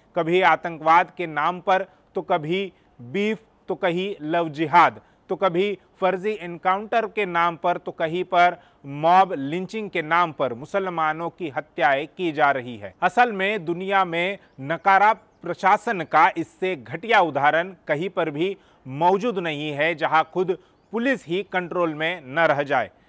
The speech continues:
वे बंदूक और ठोकों की नीति का सहारा लेकर अपराधियों को कंट्रोल करने निकले थे।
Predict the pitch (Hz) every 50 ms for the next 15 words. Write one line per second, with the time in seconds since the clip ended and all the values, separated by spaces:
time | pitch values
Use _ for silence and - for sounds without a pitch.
0 | _ _ _ _ 127 135 175 185 151 131 170 170 170 175 214 226 220 - _ _
1 | - 160 175 196 190 160 - _ _ _ _ - 165 185 190 - 247 240 214 -
2 | - 202 202 220 233 214 - _ _ _ - 143 139 139 135 139 160 185 196 208
3 | - - 254 220 - - 190 202 190 - - 202 165 156 208 220 208 190 175 180
4 | 175 - 170 139 117 110 131 131 170 165 170 175 175 175 190 190 180 160 - -
5 | 180 160 - 160 151 147 151 165 170 165 - 156 151 143 147 151 156 160 147 _
6 | _ _ _ - 123 135 160 175 - 180 170 156 127 - 120 107 92